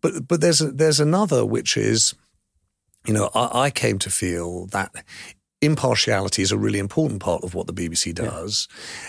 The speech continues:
Speaker 1: You know, accuracy is a really important part of what the B B C does, f-, you know, fair treatment of people in the news, all of those things. But impartiality you've got to watch out for, because if you don't, it's a trap.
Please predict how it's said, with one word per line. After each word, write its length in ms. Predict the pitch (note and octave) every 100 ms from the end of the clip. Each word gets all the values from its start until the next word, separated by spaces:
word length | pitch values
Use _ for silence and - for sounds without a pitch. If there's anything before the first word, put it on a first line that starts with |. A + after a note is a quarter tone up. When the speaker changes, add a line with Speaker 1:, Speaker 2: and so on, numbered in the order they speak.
| - _ _
Speaker 1:
You 140 | A2+
know, 240 | F#2 D#2+ - - - _ -
accuracy 960 | G#2+ - G2 F2+ - E2 F2 F#2 G#2 G#2 _ -
is 100 | F2+
a 80 |
really 220 | E2+ E2+ E2+
important 340 | - E2 F2
part 200 | - E2+
of 100 | -
what 80 | E2
the 60 |
B 120 | F2 E2+
B 100 | E2+
C 240 | - F2
does, 280 | E2+ F2 G2
f-, 320 | - A2 G2+ -
you 60 | F2
know, 100 | F2
fair 220 | - F#2+
treatment 340 | - G2 F2+
of 60 | F2+
people 240 | G2+ F#2+
in 60 | G2
the 40 |
news, 180 | G2 F#2
all 200 | - D3
of 80 | A2+
those 180 | G2 -
things. 460 | F2+ D#2 E2+ - - - - - - _
But 120 | F3
impartiality 580 | F3 G3 F#3 - D#3 C3
you've 100 | B2+
got 80 | B2
to 60 | A2
watch 260 | A2 -
out 200 | G2 F#2+
for, 260 | - D#2+ D2+
because 420 | - F#2+ - G#2+ A2
if 220 | - C3
you 100 | A#2+
don't, 540 | A#2 E3 G2 F2 F#2
it's 180 | - G#2+
a 60 | -
trap. 460 | - G#2+ - -